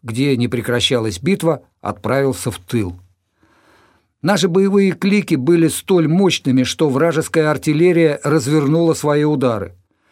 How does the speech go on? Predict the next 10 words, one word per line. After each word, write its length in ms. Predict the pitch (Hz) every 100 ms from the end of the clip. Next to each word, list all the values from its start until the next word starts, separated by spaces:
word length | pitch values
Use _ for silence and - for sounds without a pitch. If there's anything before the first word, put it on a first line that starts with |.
| _ -
На 160 | 123
всём 320 | 127 - 165 127
пространстве 600 | 139 - 151 151 131 143
позади 360 | 135 123 131
шоссе 500 | 131 - 131 - 165
и 160 | 165 127
над 200 | 123 113
самим 360 | - 123 131 113
окопом 420 | 110 165 147 120
лежал 420 | 123 113 147 139